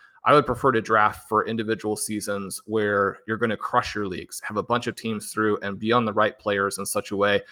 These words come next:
that you're also set up very well for the postseason, even if that means that there are gonna be some other years where maybe you underperform the average just slightly.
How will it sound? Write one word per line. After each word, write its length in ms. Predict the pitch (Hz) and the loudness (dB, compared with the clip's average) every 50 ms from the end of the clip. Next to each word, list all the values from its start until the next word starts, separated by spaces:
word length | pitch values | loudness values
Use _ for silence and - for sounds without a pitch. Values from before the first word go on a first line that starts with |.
| - _ _ - | -20 _ _ -2
that 80 | 123 | 0
you're 160 | 117 104 78 | 0 0 0
also 200 | 117 120 - 107 | 0 0 0 -2
set 160 | 98 - 120 107 | -2 2 2 2
up 140 | - - | 2 2
very 160 | - 104 104 98 | 2 2 2 2
well 260 | 95 104 101 101 101 | 2 2 2 2 0
for 180 | - - 104 | 0 -2 -4
the 100 | 92 95 | -6 -6
postseason, 680 | - - - 160 - - - 113 107 101 - 104 101 98 - - - - _ _ _ | 0 2 2 4 4 2 -2 -2 -2 -2 -2 -4 -4 -4 -8 -14 -20 -20 _ _ _
even 180 | - 165 175 185 | -2 0 2 2
if 80 | 151 | 4
that 220 | - 139 104 - 113 | 4 4 2 2 0
means 200 | 120 123 120 117 | -2 -2 -2 0
that 120 | 120 107 - | 0 2 4
there 100 | 117 110 | 4 2
are 60 | 107 | 2
gonna 180 | 95 110 107 | 2 -2 -4
be 120 | 101 107 101 | -4 -4 -6
some 180 | - - 98 - | -6 -6 -4 -2
other 200 | 117 120 120 117 | 0 2 2 2
years 460 | 107 104 107 107 104 104 101 98 - | 2 0 0 0 2 0 0 -2 -4
where 180 | - 110 107 104 | -4 -2 -2 -2
maybe 340 | 104 104 107 110 107 110 107 | 0 0 -2 -2 0 -2 -2
you 220 | 101 101 104 98 - | -4 -4 -4 -2 0
underperform 840 | 113 120 123 113 110 - 101 95 - - - 101 104 101 98 101 - - | 2 4 4 4 2 2 0 -6 -6 -4 -4 -2 0 0 0 -2 -4 -8
the 120 | 101 - | -6 -2
average 380 | - 98 98 90 95 92 - - | 0 0 2 0 -2 -4 -6 -8
just 220 | - 101 - - | -12 -8 -8 -6
slightly. 380 | - 95 92 85 - _ - | -4 -2 -4 -4 -6 _ -20